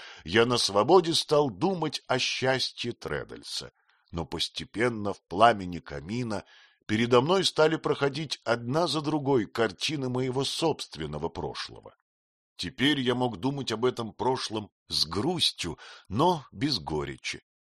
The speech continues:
а в будущее смотреть без уныния. В сущности, у меня не было больше семейного очага.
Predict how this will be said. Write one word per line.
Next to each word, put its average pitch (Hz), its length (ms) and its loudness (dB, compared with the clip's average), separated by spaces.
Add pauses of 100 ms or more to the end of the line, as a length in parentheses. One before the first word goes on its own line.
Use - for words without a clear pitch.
а 90 100 4
в 71 100 -4
будущее 135 720 -2
смотреть 117 640 0
без 101 280 -2
уныния. 82 520 -8 (400)
В - 60 -2
сущности, 120 800 0 (160)
у 98 80 -4
меня 117 240 4
не 151 200 4
было 143 260 4
больше 135 540 2
семейного 127 680 -2
очага. 82 680 -6